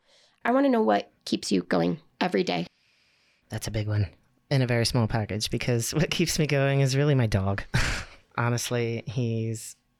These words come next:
Speaker 2: a small little Corgi Dachshund mix, and he has been with me for about ten years plus, about twelve years at this point.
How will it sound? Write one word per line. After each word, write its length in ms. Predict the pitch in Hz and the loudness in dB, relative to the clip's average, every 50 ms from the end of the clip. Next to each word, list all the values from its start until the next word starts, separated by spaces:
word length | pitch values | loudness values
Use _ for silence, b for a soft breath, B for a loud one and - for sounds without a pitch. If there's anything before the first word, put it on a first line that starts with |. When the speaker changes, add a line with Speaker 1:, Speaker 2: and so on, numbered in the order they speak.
| _ - | _ -4
Speaker 2:
a 80 | 120 | -4
small 360 | 110 - - 135 127 127 123 | -2 -2 0 0 2 2 2
little 180 | 120 120 117 117 | 2 2 0 0
Corgi 280 | - - 139 135 135 131 | 0 0 0 2 2 0
Dachshund 340 | 127 123 120 - 139 127 | 0 0 -2 0 0 2
mix, 380 | 117 113 110 - - - - - _ _ _ _ - | 2 2 0 -4 -8 -16 -20 -20 _ _ _ _ -4
and 240 | 120 113 110 107 107 | -2 0 0 0 0
he 180 | 110 127 117 | 0 0 0
has 160 | 110 110 104 | 0 0 0
been 380 | - 117 117 110 107 113 110 110 b b b b b b b - | 0 0 0 2 2 2 0 0 b b b b b b b -2
with 260 | 123 131 131 - - | 0 0 0 2 2
me 320 | 135 127 127 123 123 120 | 2 4 4 4 4 2
for 160 | 113 - - | 0 0 0
about 220 | 120 117 110 107 - | 0 0 0 0 0
ten 180 | - 113 107 | -2 0 0
years 440 | 104 98 98 90 90 - - - - _ _ _ _ _ _ - - | 0 0 -2 -4 -6 -6 -8 -10 -10 _ _ _ _ _ _ -18 -12
plus, 320 | - - - - - - - | -10 -8 -8 -8 -8 -8 -6
about 220 | - 117 104 - | -4 -4 -4 -4
twelve 200 | - - - - - | -6 -10 -10 -10 -10
years 200 | - - - - | -10 -12 -12 -14
at 120 | - - | -14 -14
this 100 | - - | -14 -16
point. 240 | - - - - - | -12 -12 -10 -10 -12